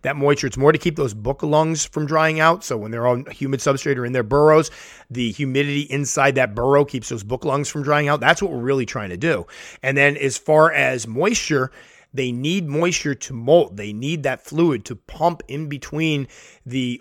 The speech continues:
old mol-, the old exoskeleton and the new exoskeleton to get it off of them. And guess what, guys? They're not sponges. They don't absorb that moisture from the environment. It's, I love when folks are like,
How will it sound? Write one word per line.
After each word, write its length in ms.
old 540
mol-, 320
the 300
old 340
exoskeleton 720
and 140
the 40
new 300
exoskeleton 800
to 100
get 260
it 140
off 260
of 120
them. 160
And 180
guess 320
what, 240
guys? 340
They're 160
not 340
sponges. 680
They 140
don't 300
absorb 760
that 260
moisture 580
from 260
the 120
environment. 520
It's, 180
I 140
love 340
when 140
folks 400
are 80
like, 220